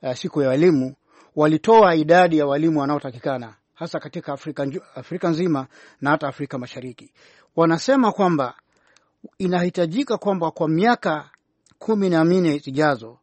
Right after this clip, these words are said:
Afrika inahitaji walimu milioni kumi na saba ili Afrika iweze kufikia viwango ambavyo vimeweka katika Sustainable Development Goals. Hii ni majukumu ambayo serikali za Afrika Mashariki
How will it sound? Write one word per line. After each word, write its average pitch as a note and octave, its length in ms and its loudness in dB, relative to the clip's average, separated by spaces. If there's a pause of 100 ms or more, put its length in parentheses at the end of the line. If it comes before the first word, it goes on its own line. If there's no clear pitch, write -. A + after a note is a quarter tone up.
(440)
Afrika F#3 560 -4
inahitaji D#3+ 600 -4
walimu D3+ 500 -2
milioni E3 760 -4 (380)
kumi D#3 280 0
na C3+ 120 -8
saba E3+ 500 -2 (480)
ili A3+ 500 0
Afrika G3 540 -2
iweze F3+ 380 2
kufikia D#3+ 560 -4 (260)
viwango D#3+ 720 0
ambavyo D#3 500 0
vimeweka D3 480 -2
katika C#3 480 -8 (240)
Sustainable C#3+ 540 -6
Development B2 420 -6
Goals. - 360 -20 (640)
Hii G#3+ 180 -2
ni G3 60 2
majukumu E3 440 0
ambayo D#3+ 220 4
serikali D3+ 500 -4
za D3+ 100 -6
Afrika D#3 260 -10
Mashariki G#3 640 -10